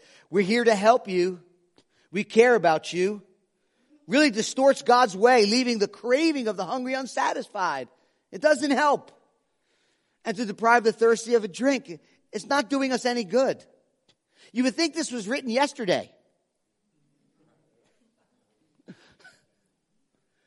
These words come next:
But the noble person stands. And the Hebrew word noble is a character, someone who is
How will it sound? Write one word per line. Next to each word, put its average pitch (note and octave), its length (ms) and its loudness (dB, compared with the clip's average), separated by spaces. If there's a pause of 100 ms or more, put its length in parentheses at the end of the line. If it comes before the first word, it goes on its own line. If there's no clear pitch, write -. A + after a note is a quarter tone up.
(400)
But A3+ 180 2
the G3+ 80 0
noble C#4+ 480 2
person E3+ 480 -4
stands. C3+ 840 -8 (560)
And F3 80 -6
the G3+ 80 2
Hebrew C4 240 0
word A3+ 180 4
noble A3 300 2
is E3 100 -6
a - 40 -6
character, A#3 520 -4
someone A3+ 320 -4
who G3+ 80 -2
is F3+ 120 -6